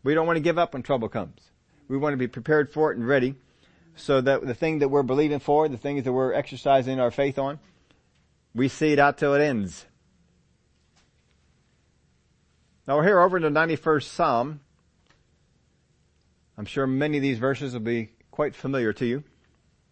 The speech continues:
"He who dwells in the secret place of the Most High shall abide under the shadow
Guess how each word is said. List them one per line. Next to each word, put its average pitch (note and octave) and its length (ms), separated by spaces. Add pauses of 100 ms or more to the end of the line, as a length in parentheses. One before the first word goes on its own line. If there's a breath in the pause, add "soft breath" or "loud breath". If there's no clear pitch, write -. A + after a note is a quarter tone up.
(720)
"He F3 140
who D#3+ 140
dwells D#3+ 480
in D3 80
the B2+ 100
secret E3+ 420
place D#3+ 360
of B2+ 100
the B2+ 60
Most C#3+ 320
High D3+ 340
shall C3 260
abide C#3 460
under A#2 160
the G2+ 80
shadow A2+ 560